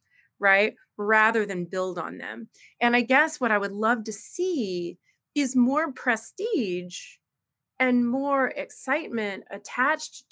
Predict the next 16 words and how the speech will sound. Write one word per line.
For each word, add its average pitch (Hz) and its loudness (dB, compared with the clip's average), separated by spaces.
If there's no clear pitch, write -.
to 190 -6
actually 233 -2
learning 208 -2
how 214 2
to 196 -12
help 208 -4
communities 196 -8
thrive, 202 0
rather 240 4
than 240 -2
being 220 0
attached 208 -2
so 285 0
specifically 220 -4
to 180 -6
novelty. 180 -4